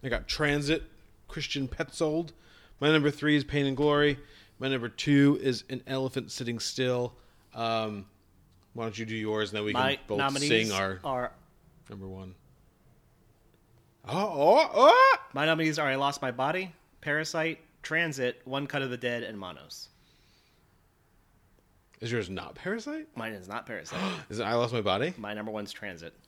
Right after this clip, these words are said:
Speaker 1: Wow, okay. I mean,
Speaker 2: Transit.
Speaker 1: I'm not surprised. Um, mine's Parasite.
Speaker 2: I mean, we're gonna be talking about Transit a lot
Speaker 1: A couple
Speaker 2: again,
Speaker 1: times,
Speaker 2: so,
Speaker 1: yeah, yeah.
Speaker 2: yeah.
Speaker 1: Um, so, yeah, I'm not surprised. You really, that seems like a, a, um, a new Mario movie.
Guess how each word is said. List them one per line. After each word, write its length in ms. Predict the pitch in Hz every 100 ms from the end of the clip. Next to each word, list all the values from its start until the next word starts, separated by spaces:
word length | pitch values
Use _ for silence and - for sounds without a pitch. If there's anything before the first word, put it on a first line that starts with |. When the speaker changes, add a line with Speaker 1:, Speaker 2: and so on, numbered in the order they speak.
| -
Speaker 1:
Wow, 300 | 101 113 90
okay. 280 | 104 92 87
I 40 | -
mean, 60 | 196
Speaker 2:
Transit. 220 | 202 -
Speaker 1:
I'm 140 | 190
not 180 | 180 165
surprised. 600 | 156 135 131 139 151 - -
Um, 320 | 127 113 104 - _ -
mine's 240 | 135 135
Parasite. 380 | 123 123 107 104
Speaker 2:
I 40 | 139
mean, 100 | 151
we're 60 | 156
gonna 80 |
be 60 | 143
talking 180 | 139 120
about 160 | 110
Transit 340 | - 110 104 98 _ -
a 60 | 104
lot 260 | 95 95
Speaker 1:
A 60 | 123
couple 200 | 175 147
Speaker 2:
again, 120 | 120
Speaker 1:
times, 160 | 104 95
Speaker 2:
so, 60 |
Speaker 1:
yeah, 160 | 98 95
yeah. 140 | 85 - - - - - -
Speaker 2:
yeah. 80 | 120
Speaker 1:
Um, 180 | 107 98 - - - - - -
so, 420 | - 123 110 95 - - _ _ - - -
yeah, 200 | 131 110
I'm 120 | 143
not 120 | 175 165
surprised. 460 | 143 139 127 113
You 140 | 135 147
really, 360 | 139 131 127 -
that 300 | 156 160 -
seems 460 | - - 165 151 131
like 160 | 131
a, 140 | 127 120 - 117 110 101 -
a, 60 | 117 107
um, 180 | 101 98 _ -
a 80 | 127
new 180 | 127 113
Mario 380 | 104 98 98 92
movie. 340 | 92 87 85